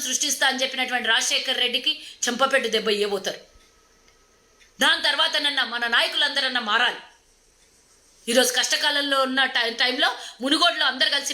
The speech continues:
పనిచేయాల్సినటువంటి టైంలో ఒకడు ఈస్ట్, ఒకడు వెస్ట్, ఒకడు నార్త్, ఒకడు సౌత్, ఈ విధంగా చేసి కాంగ్రెస్ని ఓడగొడదామనే మీరు. మీరెవ్వరు ఏం చేయకున్నా పర్లే, పక్కన కూర్చోండి.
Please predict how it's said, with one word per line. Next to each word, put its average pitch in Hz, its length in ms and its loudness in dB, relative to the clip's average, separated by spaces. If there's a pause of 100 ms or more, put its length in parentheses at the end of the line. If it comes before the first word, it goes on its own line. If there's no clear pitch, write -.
పనిచేయాల్సినటువంటి 247 760 -2
టైంలో 285 260 2 (640)
ఒకడు 226 240 2
ఈస్ట్, 294 180 0 (100)
ఒకడు 247 260 0
వెస్ట్, 254 220 -2 (420)
ఒకడు 226 260 0
నార్త్, 330 260 2 (240)
ఒకడు 220 240 -2
సౌత్, 277 300 0 (420)
ఈ - 20 6 (100)
విధంగా 277 360 2
చేసి 269 240 0 (320)
కాంగ్రెస్ని 285 480 2
ఓడగొడదామనే 233 680 2
మీరు. 359 180 0 (2250)
మీరెవ్వరు 269 760 2 (120)
ఏం 403 120 -4
చేయకున్నా 370 400 -2
పర్లే, 320 240 0 (240)
పక్కన 339 220 0 (100)
కూర్చోండి. 277 320 -2